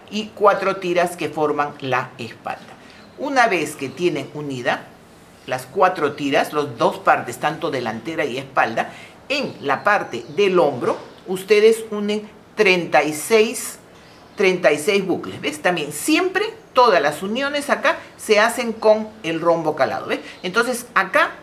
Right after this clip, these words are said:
hay treinta y seis bucles. Esta es la parte del hombro.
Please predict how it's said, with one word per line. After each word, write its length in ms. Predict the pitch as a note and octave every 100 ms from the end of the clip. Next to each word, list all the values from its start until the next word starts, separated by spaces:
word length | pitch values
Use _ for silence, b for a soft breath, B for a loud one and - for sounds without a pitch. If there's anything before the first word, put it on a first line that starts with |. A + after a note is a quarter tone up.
| -
hay 220 | A3+ D#4 - - -
treinta 460 | G#3+ F3+ D#3+ F3+
y 60 | D3+
seis 320 | - G#3+ G#3+
bucles. 420 | F3+ - A#2 A2+ -
Esta 220 | F#3 F#3
es 60 | A3
la 160 | E3+
parte 340 | - E3 E3+ F3
del 160 | F3+ A3+
hombro. 380 | A#3 A3+ B3+